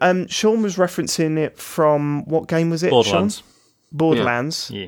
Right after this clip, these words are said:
Speaker 1: Um, and I said I remember it from somewhere, and I remember, I definitely had, um, Left four Dead in my head, but the
Speaker 2: Mm.
Speaker 1: difference was that when you shot someone with a pistol and killed someone with a pistol when you were downed,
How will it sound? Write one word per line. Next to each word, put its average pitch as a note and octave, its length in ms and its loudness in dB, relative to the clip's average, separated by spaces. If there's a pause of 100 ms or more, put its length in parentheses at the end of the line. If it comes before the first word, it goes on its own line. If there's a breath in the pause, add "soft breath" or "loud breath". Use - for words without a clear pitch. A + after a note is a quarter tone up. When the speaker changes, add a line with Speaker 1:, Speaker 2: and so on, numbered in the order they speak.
(120)
Speaker 1:
Um, C3+ 300 0
and C#3+ 140 0
I E3+ 100 2
said F3 240 0
I D#3+ 80 4
remember D#3 560 0
it - 100 -6
from B2+ 200 -6
somewhere, A2+ 680 -4 (140)
and C3 380 0 (100)
I C3 80 2
remember, C3 640 0 (260)
I C3+ 100 0
definitely C3+ 560 -2
had, B2+ 540 -2
um, B2 440 -2
Left C3+ 220 0
four C#3+ 100 -2
Dead B2+ 180 2
in B2 80 -4
my A2+ 140 -6
head, - 320 -8 (360 soft breath)
but - 200 2
the C#3 40 -4
Speaker 2:
Mm. A#2 40 -2
Speaker 1:
difference C#3 360 -2
was B2+ 380 0 (240)
that C3 160 -2
when B2+ 140 0
you B2 80 -2
shot - 260 2
someone B2+ 300 -4
with A#2 160 -10
a - 20 -12
pistol D#3 340 -6
and B2 120 -4
killed C3 180 -2
someone C3 240 -2
with B2 140 -6
a A#2+ 40 -8
pistol B2+ 360 -8
when B2 140 -6
you A#2+ 60 -8
were B2 60 -8
downed, B2 540 -4